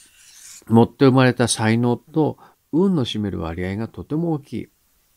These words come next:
努力の入りってそんなに多くない。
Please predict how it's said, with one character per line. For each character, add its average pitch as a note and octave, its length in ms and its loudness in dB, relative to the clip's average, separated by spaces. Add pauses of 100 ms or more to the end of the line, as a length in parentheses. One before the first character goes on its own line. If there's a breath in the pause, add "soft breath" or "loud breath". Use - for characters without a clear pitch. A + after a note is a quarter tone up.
(200)
努 B2 220 8
力 E3+ 240 6
の G#2 80 -2
入 F#2+ 260 -4
り G2 100 -2
っ F#2 40 -4
て - 220 -14
そ - 200 -10
ん D3 80 -6
な D#3+ 120 -2
に F3+ 100 -2
多 E3 120 -2
く - 140 -10
な F2+ 120 -8
い。 A2 120 -16